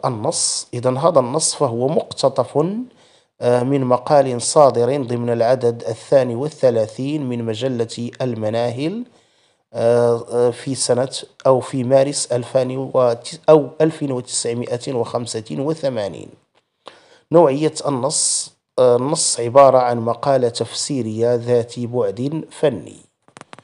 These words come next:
نمر لملاحظة النص. آه، أولًا تحليل العنوان. إذن تركيبيًا، آه، يتكون النص من كلمتين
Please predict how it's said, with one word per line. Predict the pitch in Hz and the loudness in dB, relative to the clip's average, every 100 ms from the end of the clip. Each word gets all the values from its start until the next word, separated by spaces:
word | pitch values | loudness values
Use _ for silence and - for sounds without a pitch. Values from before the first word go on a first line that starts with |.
| _ _ _ _ _ _ 131 | _ _ _ _ _ _ -2
نمر | 156 196 156 | 2 4 2
لملاحظة | 139 131 127 139 - 110 117 - - | 2 4 4 4 2 -2 -2 -4 -10
النص. | 113 151 - - - - _ _ _ _ _ - | -8 -6 -4 -4 -6 -12 _ _ _ _ _ 0
آه، | 127 113 110 110 107 - | 2 4 2 0 -2 4
أولًا | 156 131 123 170 | 4 6 4 2
تحليل | 175 - - 151 131 - | -2 -8 -6 -4 -4 -4
العنوان. | 131 110 104 98 95 147 226 131 | -6 -4 -6 -6 -6 -6 -6 -6
إذن | 131 139 | -4 -4
تركيبيًا، | - 151 - 214 131 110 117 165 269 277 _ _ _ _ _ _ _ _ _ _ _ - - | -2 -2 -2 -8 -6 -2 0 0 -4 -12 _ _ _ _ _ _ _ _ _ _ _ -10 2
آه، | |
يتكون | 120 135 135 160 185 160 147 | 4 4 0 -2 0 0 2
النص | 135 135 156 - 151 | 2 0 -2 -4 -2
من | 147 135 127 | 0 0 -2
كلمتين | - 123 117 117 - 117 160 262 | -2 -2 0 -2 -2 -2 -2 -6